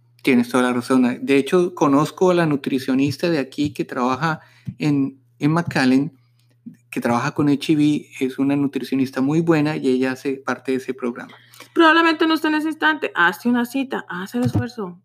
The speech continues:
Speaker 2: dedícate tiempo. Esto es, va a tener un impacto en tu salud y la de tus hijos y generaciones tuyas por venir.
Speaker 1: Así es.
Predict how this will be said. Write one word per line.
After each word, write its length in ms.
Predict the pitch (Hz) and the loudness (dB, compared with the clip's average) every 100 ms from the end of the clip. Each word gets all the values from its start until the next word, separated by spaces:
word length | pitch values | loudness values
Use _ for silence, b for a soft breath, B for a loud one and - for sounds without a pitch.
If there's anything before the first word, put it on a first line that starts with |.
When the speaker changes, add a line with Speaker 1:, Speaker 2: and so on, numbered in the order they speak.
| _ | _
Speaker 2:
dedícate 720 | - 170 180 220 220 233 233 220 | -12 -10 -6 -6 -6 -10 -10 -10
tiempo. 500 | 226 233 220 185 - | -4 -4 -4 -6 -6
Esto 480 | 185 185 - 196 190 | -6 -6 -8 -4 0
es, 440 | 196 233 226 _ _ _ _ _ 180 | 0 0 -4 _ _ _ _ _ -6
va 260 | 185 185 202 | 0 2 0
a 60 | |
tener 340 | 202 196 190 180 | -2 -4 -4 -2
un 120 | 175 | -4
impacto 720 | 170 170 214 214 - - 247 | -4 -4 -2 -2 -4 -8 -6
en 140 | 202 196 | -6 -8
tu 120 | 185 | -10
salud 500 | - 165 196 247 254 | -6 -4 0 -2 -4
y 100 | 208 | -4
la 200 | 190 170 | -4 -4
de 340 | 175 196 - _ | -2 -4 -4 _
tus 380 | 277 294 302 - | 2 2 0 -4
hijos 680 | 226 240 - 87 220 - - b b b b | -2 -2 -4 -4 -4 -6 -18 b b b b
y 120 | 196 | -2
generaciones 760 | 190 175 156 160 - 208 214 208 | 0 -2 -2 -6 0 4 2 2
tuyas 360 | 233 220 220 | 2 2 0
por 260 | - 190 143 | -2 0 0
venir. 240 | 147 - - - _ | -2 -6 -14 -20 _
Speaker 1:
Así 320 | - 127 - - | -4 -4 -4 -14
es. 180 | - | -16